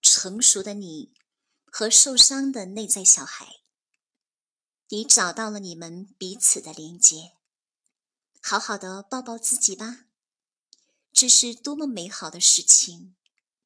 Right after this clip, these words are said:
合而为一的你，慢慢的去靠近你的真相的富有创造力的人生目标。是的，你做到了。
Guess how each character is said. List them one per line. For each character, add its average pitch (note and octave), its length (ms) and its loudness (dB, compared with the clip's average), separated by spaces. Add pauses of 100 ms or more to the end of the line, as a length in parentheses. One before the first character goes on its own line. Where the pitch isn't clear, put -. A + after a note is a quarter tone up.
(1080)
合 - 220 -2
而 C4+ 200 -2
为 A#3 100 -2
一 D4 260 -2
的 D4 80 -4
你， G3 680 -6
慢 B3+ 200 -2
慢 C4 400 -2
的 G3+ 240 -10
去 - 220 2
靠 B3 280 -6
近 G#3+ 540 0 (220)
你 F#3+ 100 -8
的 F3 100 -8
真 A#3+ 320 2
相 B3 360 4
的 E3 260 -16 (140)
富 - 200 -8
有 F#3+ 160 -6
创 C4+ 380 -2
造 A#3+ 180 -6
力 G3+ 140 -10
的 F3+ 80 -10
人 E3 220 -10
生 F#3+ 280 4
目 F#3+ 140 -12
标。 F3+ 340 -16 (1200)
是 - 400 2
的， G3 340 -12 (280)
你 G3 120 -6
做 B3+ 320 2
到 G#3+ 300 -8
了。 - 220 -20